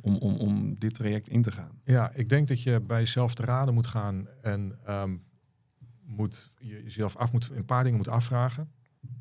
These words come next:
Speaker 2: Als je van vrachtwagens houdt, dan is het geweldig, want die trucks zijn gewoon geweldig. Ehm, als je, als je goed alleen kan zijn, dan ga je het ook goed trekken. Eh, als je goed tegen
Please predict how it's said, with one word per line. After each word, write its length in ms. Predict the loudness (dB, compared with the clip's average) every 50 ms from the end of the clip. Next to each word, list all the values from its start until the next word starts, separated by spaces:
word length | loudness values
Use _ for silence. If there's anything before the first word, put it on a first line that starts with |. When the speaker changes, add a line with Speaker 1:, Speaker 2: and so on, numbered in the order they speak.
| -18 -20 _ _ _ _ _ -18 -14 -6
Speaker 2:
Als 140 | -2 -2 -2
je 60 | -2
van 140 | -2 -4 -2
vrachtwagens 540 | 0 0 0 2 2 2 2 2 0 -2 -2
houdt, 320 | -2 -2 -2 -4 -6 -10 -18 _ _ _ _
dan 180 | -2 0 0
is 80 | 0 -2
het 100 | -4 -4
geweldig, 460 | -4 -4 -2 -2 -2 -2 -4 -6 -6
want 140 | -8 -10 -10
die 80 | -10 -4
trucks 260 | 0 0 0 2 2
zijn 180 | 0 -2 -2
gewoon 180 | -4 -6 -6 -6
geweldig. 580 | -6 -6 -4 -4 -4 -6 -8 -12 -16 -20 -20 _ _ _ _ _ _ _ _ _ _ _ _ _ -8
Ehm, 440 | -6 -4 -4 -4 -4 -4 -6 -8 -10 -12 _ _ _ _ _ _ _ _ _
als 220 | -6 -6 -6 -6
je, 60 | -8 -10 -8 _
als 160 | -4 -2 -2
je 60 | 0
goed 220 | 2 2 2 2
alleen 380 | 2 0 0 2 4 4 4 4
kan 200 | 2 0 -2 -2
zijn, 340 | -2 -2 -4 -4 -6 -8 -8 -8
dan 240 | -6 -6 -6 -6 -8
ga 200 | -8 -6 -4 -4
je 60 | -4
het 100 | -4 -4
ook 140 | -6 -8 -8
goed 200 | -8 -8 -8 -8
trekken. 380 | -8 -8 -10 -10 -10 -12 -16 -18 _ _ _ _ _ _ _ _ _ _ _
Eh, 340 | -10 -8 -6 -6 -6 -6 -6
als 160 | -6 -4 -4
je 120 | -4 -4
goed 300 | -4 0 2 2 2 2
tegen 640 | 0 -2 -2 -2 -2 -2 -2 -2 -2 -4 -4 -6 -8